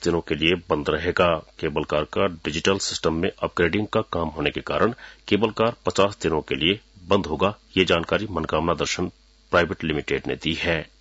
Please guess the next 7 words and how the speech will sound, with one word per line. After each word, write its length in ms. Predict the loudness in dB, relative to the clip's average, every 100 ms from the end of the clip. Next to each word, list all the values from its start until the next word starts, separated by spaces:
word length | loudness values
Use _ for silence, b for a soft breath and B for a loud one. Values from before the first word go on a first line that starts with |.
| _ _ _ _ _ _ _ B B B B B -2
अब 100 | 0
अंतर्राष्ट्रीय 560 | -2 0 2 2 2 0
समाचार। 520 | 0 -4 2 2 2 -10 _ _ _ B B B B 0
रूसी 220 | 2 2
रक्षा 300 | 0 0 2
मंत्रालय 400 | 2 4 4 4
ने 120 | 0